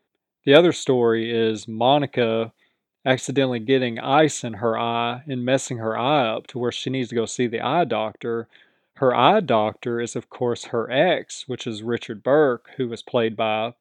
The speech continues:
Tom Selleck. So she's like, "I can't go to him, especially when I don't have a boyfriend already, you know, to where I can say something like that back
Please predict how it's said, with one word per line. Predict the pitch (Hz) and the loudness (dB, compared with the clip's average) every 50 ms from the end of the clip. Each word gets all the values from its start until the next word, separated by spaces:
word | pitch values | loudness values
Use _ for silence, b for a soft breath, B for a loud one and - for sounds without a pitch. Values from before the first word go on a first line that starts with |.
| _ | _
Tom | - - 120 110 107 | -8 -6 -4 -4 -6
Selleck. | 107 - - - 147 160 131 107 113 - - _ - _ _ _ _ _ _ _ _ _ _ _ _ _ _ | -8 -8 2 4 4 4 4 0 -2 -6 -8 _ -20 _ _ _ _ _ _ _ _ _ _ _ _ _ _
So | - - 139 | -6 -4 -2
she's | 131 - - - 135 127 127 127 117 - - - - - | -2 -2 -4 -4 -2 -2 -2 -2 -4 -8 -12 -14 -16 -16
like, | - 101 92 - | -16 -14 -14 -10
"I | - 135 123 | -8 -8 -10
can't | - - - 220 180 - 131 123 | -10 -10 -8 -8 -8 -8 -6 -6
go | 123 120 117 | -4 -2 -2
to | 113 98 | -4 -4
him, | 104 117 117 117 123 131 143 | -6 -6 -6 -4 -6 -6 -8
especially | 131 - - 160 170 - - 143 | -10 -2 0 0 0 2 0 0
when | 127 120 | 2 2
I | 120 127 | 2 2
don't | 131 131 117 | 0 -2 -4
have | 113 123 131 117 | -4 -4 -4 -4
a | 107 | -6
boyfriend | 104 - 123 151 190 180 - - 123 110 107 107 107 117 | -6 -4 -2 -2 -2 -2 -2 -4 -4 -2 -2 -4 -4 -4
already, | 117 117 117 117 113 113 117 131 135 | -4 -2 0 0 0 2 2 2 2
you | 139 123 | 0 -2
know, | 113 113 117 123 | -2 -2 -2 -2
to | 127 123 | -2 -2
where | 117 117 117 | -2 0 0
I | 117 120 | 0 -2
can | - - 131 120 117 110 | -2 -4 -6 -6 -6 -8
say | - - 127 123 135 151 | -4 0 2 2 2 0
something | - - 135 117 110 107 - 113 110 | 0 -2 -4 -4 -4 -6 -10 -10 -8
like | 107 110 110 - _ | -6 -8 -8 -6 _
that | - 120 117 117 117 | -4 -2 -2 -2 -4
back | 113 117 113 107 | -6 -8 -10 -10